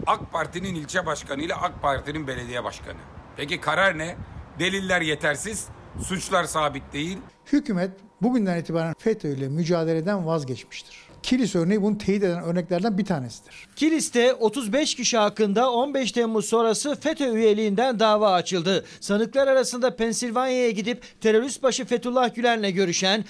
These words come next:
Speaker 3: fetÖ'cü bir derneğin yöneticiliğini yapan isimler vardı. Onların avukatları ise ak Parti Kilis İl Başkanı ve ak Partili Kilis Belediye Başkanı. Sanıklar hakkındaki beraat kararı muhalefeti ayaklandırdı.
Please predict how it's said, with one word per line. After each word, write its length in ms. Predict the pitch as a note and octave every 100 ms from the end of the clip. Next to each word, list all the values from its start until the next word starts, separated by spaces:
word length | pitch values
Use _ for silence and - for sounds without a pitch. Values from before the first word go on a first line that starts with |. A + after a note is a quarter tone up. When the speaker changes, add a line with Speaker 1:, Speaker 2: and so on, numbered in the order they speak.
| - -
Speaker 3:
fetÖ'cü 480 | C4+ D#4 D#4+ A#3+ B3+
bir 180 | C4+ G#3+
derneğin 420 | B3 B3 B3 C4
yöneticiliğini 640 | A#3 A#3 A3+ G3 A#3 B3+
yapan 280 | C4+ A3+ C#4
isimler 520 | B3 - B3 A#3 A3
vardı. 520 | F3 F3+ D#3+ F3+ D#3 - - -
Onların 380 | G3+ A3 B3 C4
avukatları 560 | A#3 A3+ A#3 A3 A#3
ise 440 | C4 A3+ F#3+ F3+ A3 - -
ak 220 | B3 C4+
Parti 300 | C4+ A#3 -
Kilis 300 | E3+ C4+ G#3+
İl 180 | C4 B3+
Başkanı 440 | A3 G#3 A3 A3+
ve 80 | B3
ak 280 | G#3 B3 B3+
Partili 520 | C4+ A3 G#3+ G#3 B3
Kilis 380 | - B3 C4 -
Belediye 400 | A3+ G#3+ G3+ E3+
Başkanı. 520 | F3 E3 F#3+ F#3 D#3 - _ -
Sanıklar 480 | G3 G3 F#3+ A#3+
hakkındaki 540 | A#3 G#3+ A3+ A3 G3+ E3+
beraat 340 | F#3 G3+ A#3+
kararı 540 | A#3 A3+ G#3+ F#3 A#3 A#3 - -
muhalefeti 560 | A#3 A3 G3+ G3+ F#3+
ayaklandırdı. 840 | A#3+ F#3 F3+ F#3 F3 E3+ E3+ F3